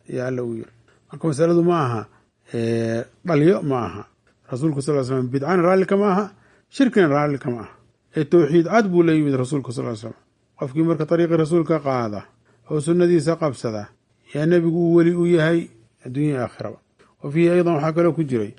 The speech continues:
can Anasin laga wariyey, radiyallaahu canhu, anna Rasuulallaahi, sallallaahu alayhi wa sallam, Rasuulka Alle, dukira lahu, in loo sheegay, anna bacda asaxaabati, saxaabada qaarkood, qaala inuu yidhi, "Amma ana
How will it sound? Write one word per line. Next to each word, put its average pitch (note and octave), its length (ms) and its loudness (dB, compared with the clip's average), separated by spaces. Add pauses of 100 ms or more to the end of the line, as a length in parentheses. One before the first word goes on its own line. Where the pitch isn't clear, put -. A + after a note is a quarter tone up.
(380)
can D#3 120 -2
Anasin E3+ 560 0 (120)
laga D#3+ 260 2
wariyey, A#2+ 380 2 (260)
radiyallaahu E3+ 480 4
canhu, D3 180 2 (340)
anna E3+ 200 2
Rasuulallaahi, E3+ 480 2
sallallaahu E3 320 0
alayhi D3 140 -2
wa A#2+ 80 -4
sallam, - 20 -16 (300)
Rasuulka D#3 400 0
Alle, A#2 200 0 (440)
dukira E3 520 4
lahu, E3 360 4
in E3+ 160 2
loo E3+ 120 4
sheegay, A#2+ 480 -2 (300)
anna D#3+ 180 -2
bacda E3+ 240 2
asaxaabati, D3 640 -4 (220)
saxaabada E3+ 360 2
qaarkood, D#3+ 360 2
qaala E3 200 2
inuu E3 160 4
yidhi, A2+ 240 0 (300)
"Amma E3+ 280 0 (140)
ana D#3+ 200 -2